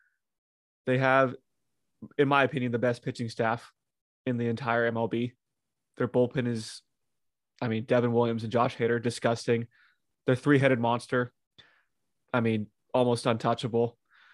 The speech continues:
If they're in any close game, you're not beating them. And if, if Christian Yelich returns to his M V P form, I believe the Brewers are World Series contenders.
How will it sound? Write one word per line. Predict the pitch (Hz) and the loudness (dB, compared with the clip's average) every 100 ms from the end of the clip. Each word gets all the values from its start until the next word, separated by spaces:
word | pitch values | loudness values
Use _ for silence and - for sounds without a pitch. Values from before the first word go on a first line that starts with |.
| _ _ _ | _ _ _
If | 139 143 | 2 4
they're | 170 202 | 4 6
in | 160 202 | 6 4
any | 147 165 | 2 0
close | 156 160 151 | 2 2 2
game, | - 127 147 185 - _ _ _ _ | 2 0 0 -2 -8 _ _ _ _
you're | 139 147 | 2 4
not | 139 131 110 | 4 2 0
beating | 117 110 | -4 -4
them. | 113 180 135 _ _ _ _ - | -8 -10 -12 _ _ _ _ 0
And | 135 | 2
if, | 135 120 - | 2 -2 -6
if | 135 139 120 117 | 2 4 2 0
Christian | 170 180 202 | 0 2 2
Yelich | 147 147 170 - | 4 4 4 2
returns | 147 - 160 160 | -4 -2 -4 -2
to | 156 | -4
his | 131 | -4
M | - 139 | -4 -2
V | 143 | -2
P | 131 151 143 | -2 -2 -2
form, | - 127 160 196 _ _ _ _ _ - | -2 -4 -4 -6 _ _ _ _ _ 0
I | 151 | 2
believe | 147 156 | 4 4
the | 131 | 4
Brewers | 120 139 131 | 2 4 4
are | 127 | 2
World | 117 117 | 0 -2
Series | - 113 104 | -4 -6 -6
contenders. | 107 143 95 98 - | -8 -10 -10 -14 -16